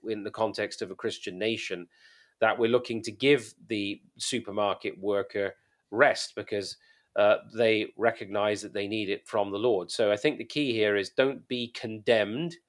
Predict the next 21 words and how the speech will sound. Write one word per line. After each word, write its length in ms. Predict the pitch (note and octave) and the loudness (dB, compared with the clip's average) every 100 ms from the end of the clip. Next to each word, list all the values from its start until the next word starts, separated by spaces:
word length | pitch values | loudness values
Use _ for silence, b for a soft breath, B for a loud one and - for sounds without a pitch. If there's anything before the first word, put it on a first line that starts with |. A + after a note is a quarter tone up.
| _ _ _ _ _ - | _ _ _ _ _ 0
Let's 220 | A#2+ - | 0 2
not 220 | C3 A#2 | 2 2
judge 300 | A2+ B2+ B2 | 4 4 4
one 180 | A2+ A2+ | 2 2
another 340 | A2 A2 A#2 | 4 4 4
in 200 | A#2+ A2+ | 4 2
our 320 | G#2+ G#2 G2+ - | 2 4 4 2
eating 440 | A2+ - A#2 A2 | -6 -4 -2 0
and 80 | G2+ | 2
our 160 | F#2+ | 0
drinking 680 | G2 A#2+ A#2+ A2+ A2 G#2+ G#2 b b A2 | 2 2 0 0 -4 -4 -8 b b 0
nor 220 | A2 G#2+ | 2 2
in 60 | |
our 160 | G2+ F#2+ | 2 0
Sabbaths 560 | - A2+ G#2+ A2 - G2+ | 2 0 2 -2 -2 -4
or 120 | F#2+ | -2
new 220 | A2 G#2+ | -2 0
moons 420 | G#2 G#2 G#2 F#2+ | 0 0 -2 -6
or 200 | E2+ G2 | -4 0
our 120 | F#2 | 0
festivals, 760 | - A#2 A2 - F2+ F2 G#2+ | -2 -6 -6 -8 -8 -8 -8